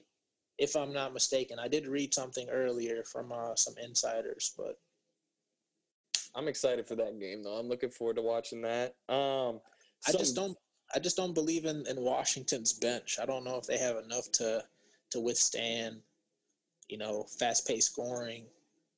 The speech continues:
Speaker 1: on both sides, you know. Starting, the, the bench, can the bench keep up with Houston's bench?
Speaker 2: Probably not.
Speaker 1: So
Speaker 2: I like
Speaker 1: that'll,
Speaker 2: Houston tonight.
Speaker 1: that'll be the question, but,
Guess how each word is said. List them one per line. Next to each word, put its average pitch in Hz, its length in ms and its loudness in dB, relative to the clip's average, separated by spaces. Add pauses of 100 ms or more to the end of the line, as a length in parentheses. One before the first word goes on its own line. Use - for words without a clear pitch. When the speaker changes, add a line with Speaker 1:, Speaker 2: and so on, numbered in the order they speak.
(1500)
Speaker 1:
on 127 220 0
both 131 180 4
sides, 113 480 2
you 117 60 -8
know. 117 220 -8
Starting, 147 680 2
the, 120 100 -4 (260)
the - 60 -2
bench, 135 640 0
can 139 140 0
the 123 60 0
bench 139 260 2
keep 139 240 2
up 127 180 0
with 123 180 0
Houston's 113 460 0
bench? - 460 -8 (1000)
Speaker 2:
Probably 151 280 -4
not. 113 260 -6 (720)
Speaker 1:
So - 200 2
Speaker 2:
I 123 40 4
like 123 120 2
Speaker 1:
that'll, 170 180 4
Speaker 2:
Houston 113 220 -6
tonight. 101 260 -14 (420)
Speaker 1:
that'll 147 180 4
be 151 100 2
the 143 120 2
question, - 540 0
but, 123 320 2